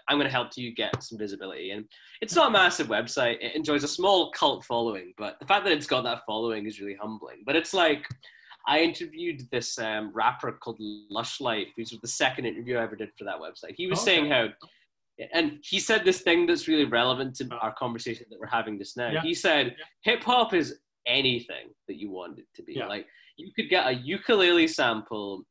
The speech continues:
Speaker 1: and a beatboxer, and you, you've got hip hop right
Speaker 2: Yeah.
Speaker 1: there. You could have eight oh eights and a synthesizer.
Speaker 2: Yeah.
Speaker 1: You could have no drums and just have someone freestyling it. It's still hip hop. And it's like, I love that. And I think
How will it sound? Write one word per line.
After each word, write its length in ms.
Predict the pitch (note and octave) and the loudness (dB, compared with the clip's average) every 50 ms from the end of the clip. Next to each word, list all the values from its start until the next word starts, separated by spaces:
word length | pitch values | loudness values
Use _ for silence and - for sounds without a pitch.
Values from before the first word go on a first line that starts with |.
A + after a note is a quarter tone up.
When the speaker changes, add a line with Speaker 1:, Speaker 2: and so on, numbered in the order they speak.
| - | -14
Speaker 1:
and 100 | G2 A2 | -10 -10
a 40 | G#2+ | -10
beatboxer, 960 | G#2 - - B2+ B2+ - - - A2+ F#2+ C#2+ - - - - F2 D#2+ - - - _ _ - | -10 -8 -6 -6 -6 -6 -6 -6 -6 -6 -6 -8 -12 -16 -14 -14 -14 -16 -16 -18 _ _ -14
and 140 | G#2+ A#2 A#2 | -12 -10 -10
you, 80 | A#2 - _ _ _ _ | -10 -12 _ _ _ _
you've 180 | C3+ C#3 C3+ | -14 -12 -6
got 180 | B2 D3+ C3+ A2+ | -2 0 0 0
hip 200 | C3+ C#3 A2+ - | 0 -2 -2 -2
hop 280 | - A2+ G#2 F#2 - - | -2 -2 -2 -2 -4 -6
right 240 | G#2+ G#2 G2+ F2 - - | -8 -8 -8 -8 -8 -6
Speaker 2:
Yeah. 80 | A2 A#2 | -4 -4
Speaker 1:
there. 220 | D#3 - - - | -4 -4 -6 -8
You 180 | - C#3+ D3 D3 | -6 -6 -6 -4
could 160 | - D#3+ C#3+ | -4 -4 -2
have 260 | C#3+ - A#2 A2 - - - | 0 0 -2 -2 -2 0 0
eight 160 | D#3+ E3 D#3+ | 2 2 4
oh 160 | E3 D#3 D3+ | 4 4 6
eights 440 | D3 C#3+ C#3+ C#3+ C#3 C3 - - - | 6 6 6 4 2 0 -2 -8 -12
and 100 | F2 E2 | -14 -14
a 40 | - | -14
synthesizer. 1040 | - - - C3+ C3+ C3 C#3 B2+ C3 - B2+ B2 B2 B2 A#2 A#2+ A#2+ A#2+ A#2+ A#2+ - - | -8 -6 -6 -6 -4 -6 -8 -6 -2 0 0 2 0 0 -2 -4 -4 -4 -4 -6 -8 -14
Speaker 2:
Yeah. 100 | - - - | -20 -12 -8
Speaker 1:
You 100 | D3 - | -4 0
could 120 | - C#4 B3+ | 2 4 4
have 160 | A#3 - - | 4 2 4
no 240 | - F3 F#3+ F#3 F3 | 4 6 8 8 6
drums 540 | - C#3 C#3+ D3 C#3 A2+ G#2 G2 G2 - - | 6 6 6 6 6 4 0 -4 -6 -10 -10
and 180 | A#2+ A#2 A2+ - _ | -10 -10 -10 -8 _
just 180 | - C#3+ C#3 - | -6 -4 -2 2
have 160 | - C3 B2+ - | 2 2 2 2
someone 260 | - D3 B2+ G#2+ G2+ | 0 -4 -4 -6 -6
freestyling 720 | - - - A#2 C3 C3 C3 - - B2 G#2 G2 F#2 F2 E2+ | -10 -8 -4 -4 -2 -2 -2 -2 -2 -2 -2 -2 -4 -6 -10
it. 140 | D#2+ - - _ - | -12 -14 -16 _ -16
It's 120 | - - - | -12 -10 -10
still 260 | - - D3+ B2+ B2 | -4 -2 -2 -2 0
hip 220 | C3 C3 - - - | -2 -4 -4 -4 -6
hop. 260 | G#2+ F#2+ - - - | -6 -6 -6 -8 -10
And 140 | G#2+ A2+ A#2 | -10 -10 -8
it's 180 | A2 - - | -8 -6 -4
like, 320 | A#2+ A#2 A#2 G#2+ F2+ - - _ _ _ _ _ - - | -2 -2 -2 -2 -4 -8 -16 _ _ _ _ _ -12 -8
I 60 | B2+ | -2
love 320 | C#3 E3 B3+ D#4+ E4+ D4 D#3 | 2 4 4 4 4 2 0
that. 240 | B2+ F2 D#2+ D#2 - - C#3+ | -2 0 -2 -2 -4 0 2
And 80 | D3+ | 2
I 60 | D#3 D#3 | 2 4
think 340 | D#3 A3+ A3+ F#3+ E3 - | 4 4 4 4 4 0